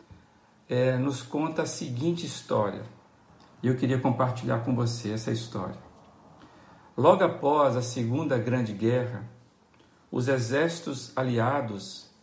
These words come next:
recolheram milhares de crianças desabrigadas e famintas e as levaram para alojamentos especiais.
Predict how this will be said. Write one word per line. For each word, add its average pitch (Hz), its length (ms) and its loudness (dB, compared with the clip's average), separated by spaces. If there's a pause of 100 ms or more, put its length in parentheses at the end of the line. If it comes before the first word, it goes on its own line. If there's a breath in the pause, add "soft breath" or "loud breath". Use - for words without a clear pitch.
(120)
recolheram 139 580 2
milhares 143 800 2
de 147 80 -2
crianças 131 720 -4
desabrigadas 127 1040 0
e 135 60 -4
famintas 127 920 -4 (800 loud breath)
e 127 100 6
as 135 140 10
levaram 139 720 4
para 131 640 2
alojamentos 127 800 4
especiais. - 1040 -6